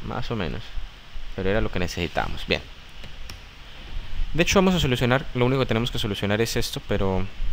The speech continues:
no quiero solucionarlo así. Bueno, vamos a solucionarlo rápidamente de otra manera. Vamos a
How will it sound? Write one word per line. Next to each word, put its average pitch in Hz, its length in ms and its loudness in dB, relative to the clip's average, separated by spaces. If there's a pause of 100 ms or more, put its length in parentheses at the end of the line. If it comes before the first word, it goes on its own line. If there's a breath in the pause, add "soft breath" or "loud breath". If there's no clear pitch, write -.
(840)
no 104 160 0
quiero 104 320 0
solucionarlo 87 500 0
así. 101 300 0 (2500)
Bueno, 123 140 4
vamos 185 200 6
a 151 40 0
solucionarlo 123 440 2
rápidamente 123 520 0
de 117 100 6
otra 107 180 2
manera. - 280 -2
Vamos 160 280 0
a 117 240 -2